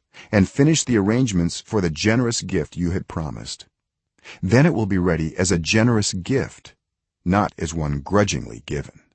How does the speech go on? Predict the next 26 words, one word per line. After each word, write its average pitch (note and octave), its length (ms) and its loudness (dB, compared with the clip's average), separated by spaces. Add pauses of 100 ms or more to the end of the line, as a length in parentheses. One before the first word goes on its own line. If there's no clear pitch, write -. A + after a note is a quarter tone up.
(920)
Remember B2 400 8
this, E2 520 -4 (360)
whoever C#3 340 6
sows A2+ 400 4
sparingly E2 880 -2 (460)
will F#2+ 140 2
also G2+ 540 2 (100)
reap G#2+ 380 -4 (140)
sparingly, - 680 -10 (640)
and A#2 100 8
whoever D3 280 8
sows A#2 320 4
generously F#2 920 0 (560)
will F#2 140 0
also D3 380 2
reap F#2 420 -2 (200)
generously. A2+ 720 -4 (1080)
Each F3 240 6
of C3+ 120 4
you F2+ 140 4
should F2 240 0
give B2 220 4
what G2+ 180 0
you A#2 80 2
have F2 120 0
decided F2+ 580 -2